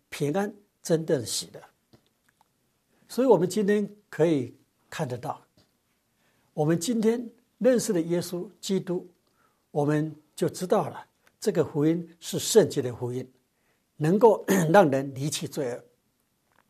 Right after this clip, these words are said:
我们在台中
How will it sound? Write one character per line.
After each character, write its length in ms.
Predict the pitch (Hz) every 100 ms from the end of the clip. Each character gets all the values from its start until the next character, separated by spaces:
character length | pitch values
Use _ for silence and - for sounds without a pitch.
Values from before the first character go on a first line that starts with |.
| _ _ _ _ _ _ _ _ _ _
我 100 | -
们 140 | 151 175
在 160 | 226
台 320 | 185 - 156 190
中 400 | - 214 -